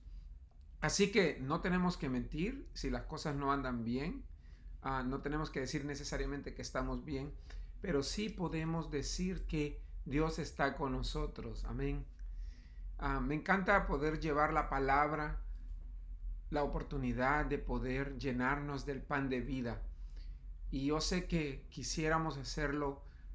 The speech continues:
de una manera en la que estamos acostumbradas en nuestros templos, pero como ya lo hemos reflexionado en los últimos meses, nuestros hogares también son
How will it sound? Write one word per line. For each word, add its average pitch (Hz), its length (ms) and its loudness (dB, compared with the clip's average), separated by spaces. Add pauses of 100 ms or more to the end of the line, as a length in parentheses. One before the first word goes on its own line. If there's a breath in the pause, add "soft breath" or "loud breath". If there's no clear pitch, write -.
de 131 140 0
una 143 200 2
manera 143 680 2 (540)
en 139 120 2
la 135 140 2
que 135 80 -6
estamos 151 340 2
acostumbradas 147 880 4
en 139 80 -2
nuestros 131 380 -6
templos, 147 540 2 (520 loud breath)
pero 143 220 0
como 139 220 -2
ya 156 180 8
lo 180 160 8
hemos 165 340 4 (200)
reflexionado 143 800 4
en 139 60 4
los 135 180 -2
últimos 135 340 0
meses, 147 600 0 (480 loud breath)
nuestros 160 420 2
hogares 156 600 6
también 156 360 -2
son 151 340 -2